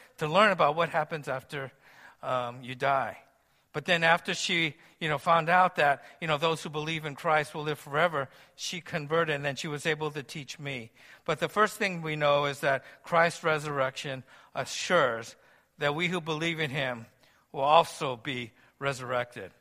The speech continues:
The second thing is Christ's resurrection gives us a picture of our future. Also in First Corinthians fifteen forty-nine, um, the Apostle Paul writes, "And just as we have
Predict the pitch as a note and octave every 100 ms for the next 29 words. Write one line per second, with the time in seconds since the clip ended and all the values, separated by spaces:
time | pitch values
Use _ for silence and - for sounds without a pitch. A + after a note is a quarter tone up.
0 | _ - _ D#3+ - C4 C4+ C4 G#3+ F3+
1 | D3+ - - - _ - G3+ B3+ A#3 F#3+
2 | G3+ G3 D3+ D#3+ F#3 - D3+ C3+ B2 F3
3 | E3 F3+ - C#3+ - A3+ F#3+ D#3 C#3 C#3+
4 | - G3 F#3 D#3+ G#2 - - - - A3+
5 | A#3 A3 D#3 - E3 - E3 D3+ C#3+ D#3
6 | C#3 C3 - D3 D#3+ C#3 D#3+ C#3 C3+ C#3
7 | C#3 A#2 - - - - D#3 C#3 C#3 D#3+
8 | D3 C#3+ C3 D3+ C#3 B2+ B2+ B2 - -
9 | - - - D#3 D3 E3+ G#3+ - D4 A#3
10 | G3+ G3+ G3 F3+